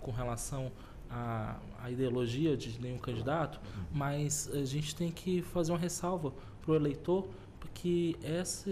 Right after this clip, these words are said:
Speaker 1: esses candidatos que geralmente trazem pro eleitorado uma solução simples, uma solução rápida,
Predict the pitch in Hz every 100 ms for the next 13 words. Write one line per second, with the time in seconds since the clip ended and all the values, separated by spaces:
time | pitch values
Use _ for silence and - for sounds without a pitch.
0 | 175 139 143 139 - 170 175 202 - -
1 | 175 160 135 156 165 156 147 151 131 -
2 | - - - - 160 185 170 143 127 -
3 | 143 139 135 131 143 127 113 117 - -
4 | - - 147 143 139 139 131 156 151 175
5 | 156 - 190 180 - 117 - 135 156 151
6 | 165 151 165 151 135 120